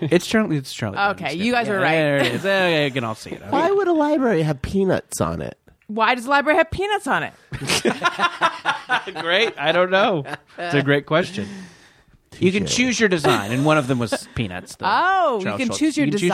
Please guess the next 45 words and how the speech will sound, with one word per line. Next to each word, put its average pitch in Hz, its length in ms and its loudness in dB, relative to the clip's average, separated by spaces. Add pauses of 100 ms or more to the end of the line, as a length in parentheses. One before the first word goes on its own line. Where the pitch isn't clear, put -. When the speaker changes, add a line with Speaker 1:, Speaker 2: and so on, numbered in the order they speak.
Speaker 1:
choose 175 40 2
your 190 80 2
design, 214 460 0
yeah. 143 640 -4
Speaker 2:
Oh, 175 120 -4
Elliot 180 380 0
would 156 140 -6
love 151 300 -4
that. 139 460 -10 (580)
Speaker 3:
Well, 123 320 4
but 120 160 2
I 117 80 2
doubt 113 260 2
they'd 104 160 2
have, 95 420 0
you 104 120 2
know, 90 180 4 (160)
Peppa 104 280 0
Pig 90 580 0
or, 85 500 -4 (140)
or 143 60 -6
maybe 208 200 -2
they 269 100 0
would. 165 120 -2
Speaker 1:
They - 40 0
might - 160 0
have 480 40 0
Speaker 2:
They 539 140 0
might 370 80 2
Speaker 1:
Peppa. 359 120 -2
Speaker 2:
have 247 160 -2
Mickey 226 280 -2
Mouse. 294 540 -6
Speaker 3:
Yeah. 92 300 2 (1000)
Speaker 2:
You 143 80 -12
guys, 135 520 -6 (200)
speaking 196 380 -2
of 156 80 -2
things 156 300 -2
that 143 100 -2
no 147 160 2
one's 139 240 0
telling 147 340 -2
you 127 120 -4
about, 110 480 -2